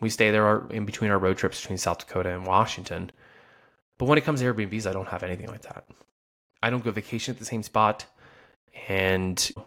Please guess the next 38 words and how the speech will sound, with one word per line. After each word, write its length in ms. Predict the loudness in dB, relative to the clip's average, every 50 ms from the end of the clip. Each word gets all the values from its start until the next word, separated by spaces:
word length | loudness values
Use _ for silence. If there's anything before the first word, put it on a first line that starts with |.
| _ _ -10 -4
I 100 | -2 0
just 220 | 0 0 0 0 2
want 200 | 4 4 4 4
that 140 | 2 0 0
consistent 460 | -4 -4 -2 -2 -2 -2 -2 -6 -6
experience. 420 | -6 0 2 4 4 4 2 0
So 60 | -4 0
Best 260 | 2 2 0 2 -2
Western 260 | -4 -4 -2 -4 -2
Plus 360 | 0 2 2 2 0 -2 -6
and 100 | -6 -2
Hampton 320 | 0 0 0 0 0 -2 0
Inns 300 | 0 0 0 -2 -4 -4
typically 480 | 0 0 4 2 2 4 4 4 6 6
are 120 | 6 8
on 140 | 6 6 6
my 140 | 4 2 2
list 420 | 2 2 2 2 2 0 0 0
of, 280 | 0 0 0 -2 -8 -16 -20 -20 -20 -20 -20 -20 -20 -12 _ -4
okay, 240 | -2 2 4 2
what's 240 | 4 4 4 2 2
along 220 | 2 2 2 2 2
the 80 | 2
route 380 | 4 6 6 6 4 2 0 -4
that 100 | -2 -2
I 80 | -2
can 160 | -2 -4 -8 -4
go 140 | -2 -2 -2
to? 140 | -2 -6 -8
Because 280 | -8 -8 -4 -2 0 0
I 80 | 0
know 280 | -2 0 2 6 6 6
what 160 | 6 4 2
the 100 | 0 -4
experience 480 | -4 -4 -6 -2 0 0 0 0 -2 -4
is 80 | -2
gonna 240 | 0 0 0 0 -2
be. 240 | -4 -4 -6 -8